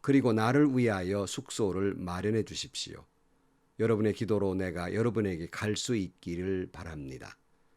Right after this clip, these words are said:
그리스도 예수 안에서 나와 함께 갇힌 에바브라가 그대에게 문안합니다. 나의 동역자인 마가와 아리스다고와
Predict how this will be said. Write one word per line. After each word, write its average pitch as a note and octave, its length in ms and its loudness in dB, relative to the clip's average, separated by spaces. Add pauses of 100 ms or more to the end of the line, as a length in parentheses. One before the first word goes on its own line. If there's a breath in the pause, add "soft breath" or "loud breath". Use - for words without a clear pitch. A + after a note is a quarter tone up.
(560)
그리스도 C#3 440 6
예수 C#3+ 320 6
안에서 G#2+ 680 2
나와 G#2 220 2
함께 B2 380 0
갇힌 G2 600 -2
에바브라가 G2 880 -4 (200 soft breath)
그대에게 F#2+ 760 0
문안합니다. F2 920 -6 (1000)
나의 A#2+ 320 4
동역자인 A2+ 600 2
마가와 G#2+ 760 2
아리스다고와 G2+ 1040 0